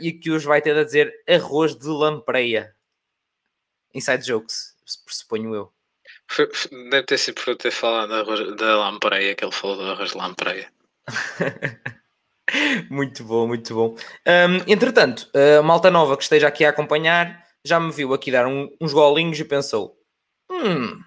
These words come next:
Speaker 1: ele está ali com uma caneca que não nos deixa ver o que é que ele está a beber." Mas eu digo-vos,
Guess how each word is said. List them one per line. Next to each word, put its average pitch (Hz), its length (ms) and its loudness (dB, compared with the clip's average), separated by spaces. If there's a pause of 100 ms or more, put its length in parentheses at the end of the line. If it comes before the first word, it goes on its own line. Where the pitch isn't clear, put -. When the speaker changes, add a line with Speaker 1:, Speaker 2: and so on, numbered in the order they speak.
(760)
Speaker 1:
ele - 80 -6
está - 180 -2
ali - 140 -2
com - 160 -6
uma 165 140 2
caneca 175 480 2
que 202 100 -2
não 196 160 4
nos 202 140 0
deixa 202 280 4
ver 208 480 4
o 196 80 -8
que 240 120 0
é - 20 0
que 226 80 -2
ele 214 100 2
está 214 540 2
a 226 80 8
beber." 196 1200 2 (560)
Mas 151 160 0
eu 135 80 0
digo-vos, 113 440 -8